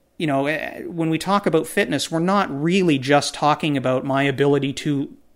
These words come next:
perform work. It has so many ancillary benefits that are directly observable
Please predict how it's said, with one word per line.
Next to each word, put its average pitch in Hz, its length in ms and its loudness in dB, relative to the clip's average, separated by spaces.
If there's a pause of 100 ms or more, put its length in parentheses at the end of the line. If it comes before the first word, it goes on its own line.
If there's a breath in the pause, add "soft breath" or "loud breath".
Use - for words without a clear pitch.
(120)
perform 131 640 0
work. 165 460 -2 (720 soft breath)
It 151 160 0
has 160 720 -2 (280)
so - 480 2
many 180 300 2
ancillary 143 520 0
benefits 120 580 -6
that 135 200 -6
are 123 360 -2 (180)
directly 139 560 0
observable 113 760 -6